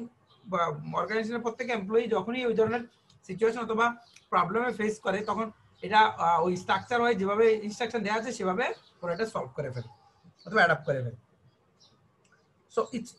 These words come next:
structure decision making এ, say for example, আমরা যদি একটা, আহ, বলি যে, আহ, Starbucks uses program decisions to purchase new supplies of coffee beans, cups and napkins, and, and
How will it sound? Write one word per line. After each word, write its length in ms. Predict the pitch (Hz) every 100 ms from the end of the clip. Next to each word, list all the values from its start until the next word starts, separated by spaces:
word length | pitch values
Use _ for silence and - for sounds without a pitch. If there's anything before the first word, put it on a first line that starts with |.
| 220
structure 440 | - 262 262 320 254
decision 240 | 269 254 277
making 200 | 277 285
এ, 80 | 294
say 160 | 254 254
for 80 | 262
example, 280 | 214 233 240 214
আমরা 120 | 220
যদি 200 | 226 240 214 226 - _ - -
একটা, 280 | 185 220 202 185
আহ, 1000 | 135 - - _ _ - 175 180 175 170 208
বলি 180 | 185 190
যে, 200 | 160 185
আহ, 800 | 185 - _ _ _ - 185 185
Starbucks 420 | - 247 247 285 - 233
uses 200 | 254 254 -
program 280 | 208 220 240 226
decisions 300 | 214 247 240
to 60 | 233 196
purchase 300 | 185 226 214 180
new 100 | 214 208
supplies 300 | 160 196 196
of 60 | 214 -
coffee 240 | 185 214 220
beans, 180 | 240 - 190
cups 240 | 196 202 196
and 60 | 165
napkins, 420 | 156 - 220 233 - 160
and, 100 | 160 160 - - _ _ _ _ _
and 180 | 190 185